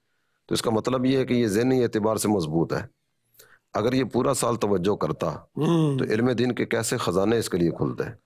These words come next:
Speaker 2: और इसमें, अ, समझें कि जैसे, अ, उस्ताद साहब ने हाजी जफर मदनी ने फरमाया कि वो इल्म दीन हासिल करने के लिए पढ़े। अच्छा, इम्तिहान तो पास हो गया, क्लियर हो गया,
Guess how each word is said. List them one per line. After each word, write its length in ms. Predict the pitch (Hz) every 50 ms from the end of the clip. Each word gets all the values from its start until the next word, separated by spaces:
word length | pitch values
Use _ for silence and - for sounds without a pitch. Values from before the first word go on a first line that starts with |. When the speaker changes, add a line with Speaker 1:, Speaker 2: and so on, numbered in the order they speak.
| _ _ _ _ _ - -
Speaker 2:
और 80 | 208
इसमें, 340 | 247 196 - - 226 233 233
अ, 580 | 202 175 156 165 170 165 156 151 151 151 151 143
समझें 480 | 139 - - 175 175 165 202 196 196
कि 100 | 190 196
जैसे, 420 | 170 156 160 135 - 175 160 151 147
अ, 400 | 143 120 139 139 135 131 127 127
उस्ताद 260 | 127 123 - - 135 123
साहब 300 | - - 143 135 135 139
ने 180 | 139 135 127
हाजी 480 | 123 127 - - - - 117 120 123 123
जफर 280 | 123 127 123 - 135
मदनी 280 | 131 127 123 120 123 127
ने 100 | 127 123
फरमाया 500 | 117 - - 110 113 113 113 117 139 160 - _ _ _ _ _ _ _ _ _ _ _ _ _ -
कि 80 | - 180
वो 140 | 196 220 262
इल्म 320 | 185 190 202 202 208 214
दीन 360 | 196 170 156 196 220 220 202
हासिल 500 | 180 147 - 151 156 147 - - 190 196
करने 440 | 185 - 170 160 147 165 190 208 202
के 140 | 196 - 170
लिए 200 | 156 151 156 147
पढ़े। 340 | - - 120 104 90 80 - _ _ _ _ _ _ - - - - -
अच्छा, 180 | - 143 - 208
इम्तिहान 440 | 196 185 165 175 196 180 196 208 202
तो 80 | 196
पास 320 | - - 165 156 147 - 147
हो 100 | 131 120
गया, 220 | 120 113 101 - - _ _ _ _ _ _ _ _ _ _ _ -
क्लियर 240 | 170 175 175 180 165
हो 160 | 143 139 135
गया, 240 | 123 123 113 101